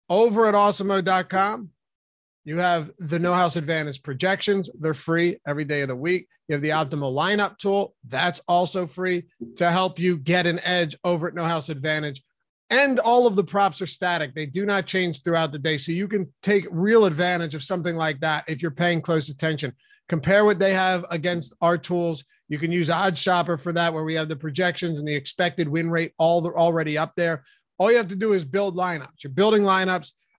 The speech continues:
uh, with no salary, and you're taking the over or the under, no juice on either side of that. Uh,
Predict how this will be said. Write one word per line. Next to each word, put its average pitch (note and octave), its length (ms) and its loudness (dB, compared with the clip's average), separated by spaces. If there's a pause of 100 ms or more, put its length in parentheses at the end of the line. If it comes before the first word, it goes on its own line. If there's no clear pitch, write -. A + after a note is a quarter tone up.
uh, D#3+ 220 0
with D#3+ 180 -4
no G3+ 160 2
salary, D3+ 760 2 (260)
and E3+ 160 -2
you're E3 80 0
taking E3+ 340 -2
the E3+ 120 0
over F#3+ 260 2
or F3 60 2
the D#3+ 120 0
under, E3 220 0
no F3+ 180 0
juice E3+ 300 -4
on F3 140 -2
either D#3+ 180 -4
side D#3+ 320 -2
of D3 100 -8
that. D3 280 -4 (320)
Uh, D3+ 180 -2